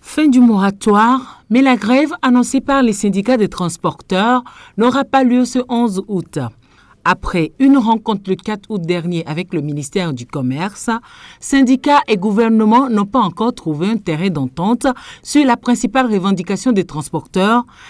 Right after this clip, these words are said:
la baisse du prix des produits pétroliers à la pompe.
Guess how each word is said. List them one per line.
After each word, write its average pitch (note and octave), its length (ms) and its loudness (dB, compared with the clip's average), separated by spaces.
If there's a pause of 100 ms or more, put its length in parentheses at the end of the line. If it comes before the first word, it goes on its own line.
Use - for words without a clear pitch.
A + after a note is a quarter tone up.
(140)
la D#3 100 -2
baisse G3+ 260 -2
du E3+ 140 -4
prix A#3+ 220 -2
des D#3+ 80 -2
produits D#3+ 320 -8
pétroliers E3 800 -6
à A3 80 -2
la G3 120 -2
pompe. C#3+ 440 -6